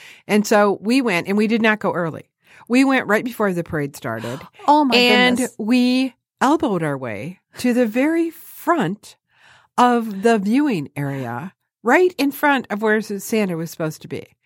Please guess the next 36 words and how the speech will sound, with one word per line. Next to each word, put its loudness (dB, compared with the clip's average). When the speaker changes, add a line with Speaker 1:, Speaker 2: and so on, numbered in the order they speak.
Speaker 1:
And 2
I 4
do 0
remember 0
Sally, -2
Sonny 0
Elliott, -2
who 2
was 2
a 0
big, 0
you -4
know, -4
Speaker 2:
Oh, -10
Speaker 1:
what 0
was 4
he? -2
Speaker 2:
personality. 2
Speaker 1:
Yeah, 6
he 6
was 0
a 0
hu-, 0
what's 0
Speaker 2:
The 4
Speaker 1:
he? 4
Speaker 2:
weatherman. 6
Speaker 1:
Weatherman. 2
He 0
was -6
a -6
weatherman. -2
Speaker 2:
Yes. -6
Speaker 1:
Yeah, -2
coming 0
over -2